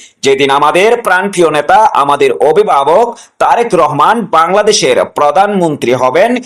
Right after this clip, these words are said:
সেদিন আমরা রাজপথ থেকে চলে যাব। আর যতদিন থাকব, শহীদ প্রেসিডেন্ট জিয়াউর রহমানের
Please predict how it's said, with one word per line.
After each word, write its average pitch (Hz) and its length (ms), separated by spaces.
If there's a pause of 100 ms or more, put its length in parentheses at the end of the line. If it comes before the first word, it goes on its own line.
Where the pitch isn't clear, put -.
(120)
সেদিন 214 420
আমরা 120 420 (100)
রাজপথ 160 520
থেকে 123 260
চলে 135 340
যাব। 123 440 (540)
আর 202 260
যতদিন 208 500
থাকব, 220 440
শহীদ 185 460
প্রেসিডেন্ট 151 720
জিয়াউর 131 280
রহমানের 143 500